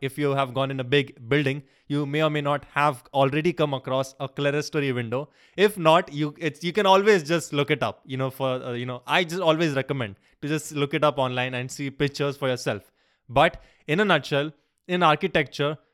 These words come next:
a clerestory window is a high section of a wall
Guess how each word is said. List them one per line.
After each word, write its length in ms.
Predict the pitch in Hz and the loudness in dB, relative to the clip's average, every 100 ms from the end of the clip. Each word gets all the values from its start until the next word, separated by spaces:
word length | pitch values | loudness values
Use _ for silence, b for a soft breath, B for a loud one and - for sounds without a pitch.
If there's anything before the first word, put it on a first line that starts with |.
| - | -8
a 80 | 156 | -8
clerestory 640 | - 156 165 196 - 226 208 | -4 0 2 0 0 -2 0
window 520 | 139 147 127 123 139 _ - | 2 0 0 -2 -6 _ -4
is 320 | 143 151 143 - | -2 -2 -8 -8
a 80 | 139 | -8
high 300 | 123 147 185 | -2 2 2
section 640 | 185 - 180 - 147 123 131 - | 0 -2 -2 0 -6 -6 -10 0
of 180 | 139 156 | 0 2
a 60 | |
wall 340 | 143 131 117 | 4 4 4